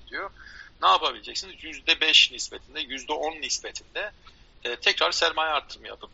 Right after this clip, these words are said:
yine hamiline senet çıkarabileceksiniz. Yani yine çalışanlarınıza dönük.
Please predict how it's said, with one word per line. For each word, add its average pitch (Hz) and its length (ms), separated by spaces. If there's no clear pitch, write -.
yine 208 100
hamiline 110 500
senet 110 280
çıkarabileceksiniz. - 880
Yani - 180
yine 143 140
çalışanlarınıza 98 840
dönük. - 360